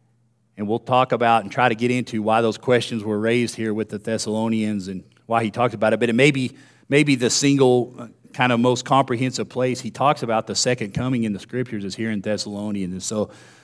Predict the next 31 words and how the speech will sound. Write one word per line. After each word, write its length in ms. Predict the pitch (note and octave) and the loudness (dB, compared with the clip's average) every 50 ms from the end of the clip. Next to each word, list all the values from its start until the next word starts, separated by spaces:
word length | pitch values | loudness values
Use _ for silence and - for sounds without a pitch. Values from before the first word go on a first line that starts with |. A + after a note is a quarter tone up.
| _ _ _ | _ _ _
I'm 100 | - A#2 | -4 0
looking 280 | A#2 B2+ C3 B2+ A#2 A2 | 2 2 0 0 -2 -2
forward 240 | - B2 B2+ B2 A#2 | 0 0 0 2 0
to 100 | A2+ G2+ | -2 -2
doing 240 | G2+ A2+ A#2+ A#2+ | 0 -2 0 0
those 200 | A2+ A#2 A2+ A2+ | 0 0 -2 -2
studies 340 | - - B2 A#2 A2+ G#2+ F#2+ | -2 -2 -2 -2 -2 -2 -4
as 100 | G2+ G2 | -6 -6
well 240 | G2 A2 A2+ A2+ A#2 | -4 -2 0 0 0
and 140 | A2+ G2+ F#2 - - - - _ _ _ _ | 0 -2 -6 -10 -18 -20 -20 _ _ _ _
know 200 | - B2 B2 A#2+ | 2 2 4 4
that 120 | A2+ A2 - | 2 0 0
there'll 160 | A#2 A#2 A2+ | 2 2 2
be 300 | A2 A#2 A2+ G#2+ F#2 - - _ _ _ | 2 2 0 0 -2 -6 -16 _ _ _
a 60 | F#2+ | -2
lot 240 | G#2 A2+ A#2 A#2 A2 | 2 2 2 2 2
of 80 | G2 | 0
benefit 720 | G2+ A2 A2+ A#2 G#2 - - G#2+ G#2 G2+ G2+ G2+ - - _ _ | 0 0 0 0 -2 -4 -2 -2 0 0 -2 -4 -6 -16 _ _
in 160 | - A2 G#2+ | -8 -6 -4
that 200 | G#2+ G#2+ G#2+ G#2 | 0 0 2 2
as 140 | G#2 F#2 - | 0 -2 -4
well. 460 | G#2 G2+ G#2 G#2 G2 - - - - _ _ _ _ _ _ _ _ _ _ _ _ _ _ _ _ _ _ _ _ _ _ _ | -4 0 2 2 2 0 -4 -10 -16 _ _ _ _ _ _ _ _ _ _ _ _ _ _ _ _ _ _ _ _ _ _ _
Really 280 | A#2 A#2+ C#3 D3 D3 C#3+ | 2 4 6 6 6 6
interesting 480 | C3 C#3 C3 - C3 - - C3 A2+ F#2+ | 4 0 0 0 -4 -2 -2 -4 -4 -2
book. 380 | A#2+ B2 B2 B2+ C3 B2+ B2+ - - - _ _ _ _ _ - | 2 2 4 4 4 2 -2 -10 -18 -20 _ _ _ _ _ -14
Uh, 340 | A2 A2 G#2+ G#2 G2 F#2+ G2 F#2+ | -12 -10 -8 -8 -8 -8 -10 -14
excited 540 | - - G#2 - - C3 B2 B2 B2+ C3 B2+ | -16 -14 -10 -4 0 2 4 4 4 2 0
to 100 | - B2+ G#2 - _ _ - - _ G#2+ | -2 -8 -8 -8 _ _ -20 -20 _ -4
do 160 | A#2+ B2+ B2+ | -2 -2 0
these 180 | A#2 A#2 G#2+ - | 0 -2 -4 -4
studies. 500 | - - A#2+ A#2+ B2 B2 B2 A#2+ - | -4 -2 0 2 2 2 2 0 -4